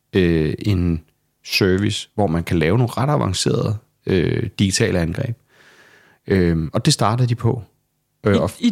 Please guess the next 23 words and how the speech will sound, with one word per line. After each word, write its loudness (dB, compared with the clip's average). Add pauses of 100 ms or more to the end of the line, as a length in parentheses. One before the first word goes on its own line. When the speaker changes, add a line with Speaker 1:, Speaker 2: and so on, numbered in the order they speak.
Speaker 2:
tyve 4
tyve, 2
siger 2
Speaker 1:
i 0
Speaker 2:
du? 2
Speaker 1:
tyve 4
tyve. 0 (100)
Speaker 2:
Okay. 0 (340)
Speaker 1:
Øhm, 2 (720)
og 2
jeg 6
ser 2
de 0
første -2
tegn, -2
øh, 2
i 0
sensommeren 2 (320)
og 0
hen 2
over 0
efteråret, -2 (280)
øh, 0